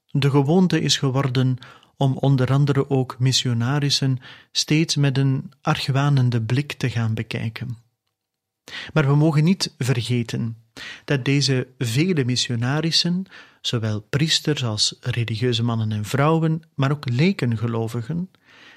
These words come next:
met hun getuigenis in de frontlinie staan ten dienste van de kerk. En heel vaak een hoge prijs betalen voor die persoonlijke getuigenis.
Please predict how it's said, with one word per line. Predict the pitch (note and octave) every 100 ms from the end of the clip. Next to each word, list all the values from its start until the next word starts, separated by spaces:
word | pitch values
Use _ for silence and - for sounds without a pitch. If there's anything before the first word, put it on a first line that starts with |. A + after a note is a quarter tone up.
| _
met | C#3 D#3 A3 -
hun | C3 A#2+
getuigenis | B2 - B2+ A2+ B2+ C3+
in | D3+ C3+
de | B2+
frontlinie | - E3 F3+ D#3 C3 A#2 A2+
staan | - - A2+ A#2
ten | A#2+ A#2
dienste | B2 C3 - B2+
van | A2+ G#2+
de | A2
kerk. | - G#2+ - - _ _ _ - - - - -
En | C#3 C#3+ - _ _
heel | - A#2 A3+
vaak | F3+ A2+ C#3 - - - - -
een | B2
hoge | A2 D#3 D3
prijs | - D3+ C#3+ B2
betalen | A#2 - A2 G#2+ C#3+ D#3 - - _
voor | - E3+ D#3
die | C#3 C3
persoonlijke | C3+ A#2+ - C3+ B2+ A#2 B2+ A2+ - _ _
getuigenis. | C3+ - B2+ A2+ A#2+ A#2 - -